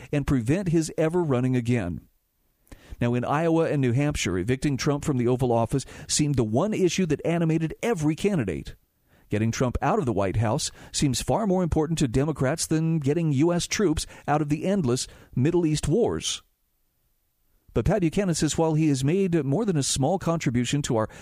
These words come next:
savage partisanship, is Trump really the cause of the uncivil war in America?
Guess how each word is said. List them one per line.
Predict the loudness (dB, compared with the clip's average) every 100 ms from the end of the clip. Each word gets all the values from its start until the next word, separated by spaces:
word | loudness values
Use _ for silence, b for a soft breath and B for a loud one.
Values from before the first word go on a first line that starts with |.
| B
savage | -2 0 0 -2 0
partisanship, | 0 0 0 -2 -2 -4 -6 B B 0
is | 2 2
Trump | 0 0 0
really | 2 2 2 0
the | 0
cause | 0 2 2 2 0
of |
the | -2 -2
uncivil | 0 0 0 0 0 2 2
war | 4 4 2 -4 b b 0
in | 0
America? | 2 0 -2 -4